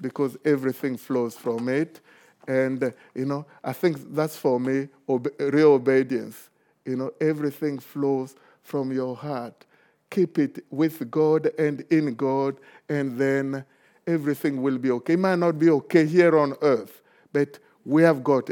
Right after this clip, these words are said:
a different perspective and an eternal perspective that we are aiming for.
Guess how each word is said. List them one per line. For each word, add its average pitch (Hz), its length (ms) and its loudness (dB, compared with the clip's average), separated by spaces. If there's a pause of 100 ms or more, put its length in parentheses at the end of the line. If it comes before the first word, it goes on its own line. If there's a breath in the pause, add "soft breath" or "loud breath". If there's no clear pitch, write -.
a 143 60 -2
different 139 580 -2
perspective 139 880 0 (260 loud breath)
and 151 200 0
an 143 320 2
eternal 147 500 4
perspective 131 720 0
that 135 180 0
we 131 200 2
are 120 160 2
aiming 127 320 -2
for. 113 280 -10